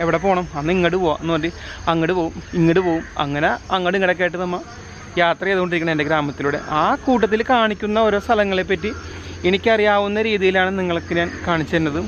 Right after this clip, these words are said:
പറഞ്ഞു തരുന്നതും. ഏ, ഇതിൻ്റെ നമ്മൾ കാണിച്ചു തരുന്ന സ്ഥലങ്ങളിൽ പല ചരിത്രങ്ങളും വേറെ ഉണ്ടാവാം ചിലപ്പോൾ, പക്ഷെ എനിക്കറിയുന്നത് എനിക്ക് പറ്റ-, ഏ, സം-, പറഞ്ഞു തരാൻ പറ്റുള്ളൂ നിങ്ങൾക്ക്. അപ്പോൾ എന്തായാലും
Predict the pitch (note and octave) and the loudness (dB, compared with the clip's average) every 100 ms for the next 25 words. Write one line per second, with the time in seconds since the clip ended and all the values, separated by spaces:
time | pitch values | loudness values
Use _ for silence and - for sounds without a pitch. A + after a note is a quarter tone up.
0 | - E3+ D3+ D#3 D3 C#3+ C#3+ - - - | -2 0 2 2 0 -2 -4 -6 -10 -12
1 | - - - D#3 D3+ D#3 D#3+ D#3+ F#3 G3 | -12 -12 -4 0 2 2 2 4 2 0
2 | - - E3+ F3+ G#3 G3 G3 G3+ G#3 G#3+ | -4 -4 -2 0 0 0 -2 -2 0 0
3 | G3+ G3 F#3+ A3 - - - - F3 F3+ | 0 0 0 -2 -6 -10 -10 -2 0 0
4 | G#3 G#3+ G3+ G#3+ G#3 G#3 A3+ G#3 G#3+ G#3 | 0 -2 0 0 0 0 2 2 2 0
5 | F#3 F3 F3 F#3+ - - - D#3 D#3 E3 | 2 2 2 -2 -6 -6 -2 0 -2 -4
6 | - - - - D#3 E3 D#3+ G3 F#3+ F3 | -6 -12 -12 -8 -4 -2 0 2 2 2
7 | E3+ G3+ F3+ F#3 F#3 - E3+ E3 E3 - | 2 2 0 -2 -2 0 2 2 0 -4
8 | - E3 D#3+ D#3 D#3 D#3 E3+ E3+ E3 D3+ | -4 0 0 2 0 2 2 0 -2 -2
9 | C#3+ C3 C#3 - - - - - A3 G#3+ | -2 -2 -4 -6 -10 -12 -10 -2 0 2
10 | A3+ G#3+ G#3+ | 2 2 0